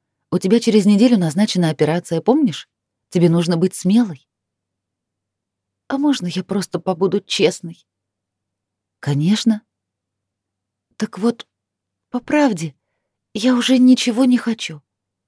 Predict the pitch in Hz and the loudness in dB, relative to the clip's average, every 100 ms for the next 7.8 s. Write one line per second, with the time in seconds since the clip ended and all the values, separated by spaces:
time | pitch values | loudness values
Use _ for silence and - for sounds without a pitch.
0 | _ _ _ _ _ _ _ _ 165 202 | _ _ _ _ _ _ _ _ 0 4
1 | 233 214 170 - _ _ _ _ _ 151 | 6 4 2 -8 _ _ _ _ _ -2
2 | 165 156 156 143 170 139 156 - 147 160 | 0 2 0 0 -2 0 -2 -2 -4 -2
3 | 156 135 131 - _ _ _ _ 254 247 | -4 -6 -10 -14 _ _ _ _ -2 2
4 | 247 262 285 277 - 190 165 147 _ _ | 2 4 4 2 0 -2 -2 -8 _ _
5 | - - 247 254 254 247 185 - 156 - | -10 -2 0 2 4 6 4 0 -6 -6
6 | - - 185 208 240 - 247 185 156 - | -14 0 4 4 4 0 0 0 -6 -10
7 | _ 220 214 214 226 269 214 - | _ 4 6 6 4 0 -4 -14